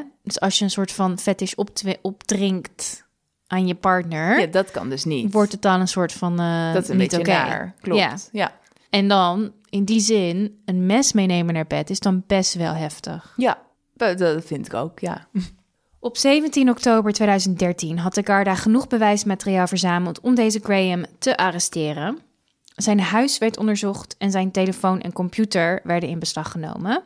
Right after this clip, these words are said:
Speaker 1: Dus meer dan een jaar na Elaine verdween. Op zijn computer werd nog meer chockerend bewijsmateriaal gevonden.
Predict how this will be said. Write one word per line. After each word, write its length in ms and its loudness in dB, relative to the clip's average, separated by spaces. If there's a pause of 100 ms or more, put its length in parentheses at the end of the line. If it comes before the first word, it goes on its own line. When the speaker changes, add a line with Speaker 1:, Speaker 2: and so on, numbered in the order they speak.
Speaker 1:
Dus 180 -8
meer 180 2
dan 140 2
een 80 2
jaar 260 2
na 220 0
Elaine 440 -4
verdween. 580 -8 (340)
Op 200 -2
zijn 220 2
computer 840 2
werd 200 0
nog 200 2
meer 380 2 (100)
chockerend 800 0
bewijsmateriaal 840 -2
gevonden. 640 -6